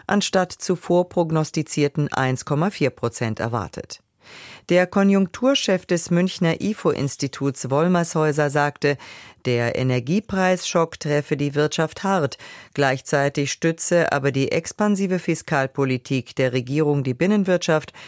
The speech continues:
und verhindere ein stärkeres Abrutschen. Bundeswirtschaftsministerin Reiche erklärte, der Konflikt im Nahen Osten erhöhe den Druck auf die deutsche Politik,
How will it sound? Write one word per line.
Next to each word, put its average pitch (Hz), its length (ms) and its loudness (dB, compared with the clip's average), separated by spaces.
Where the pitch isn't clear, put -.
und 170 160 0
verhindere 165 720 2
ein 113 160 0
stärkeres 127 640 0
Abrutschen. - 600 -4
Bundeswirtschaftsministerin 196 1300 2
Reiche 135 420 0
erklärte, 156 600 0
der 131 140 2
Konflikt 131 560 -2
im 165 180 2
Nahen 135 300 2
Osten - 400 -2
erhöhe 165 500 2
den 165 240 0
Druck 170 320 -2
auf 117 180 -2
die 120 140 -2
deutsche 135 360 0
Politik, 147 600 0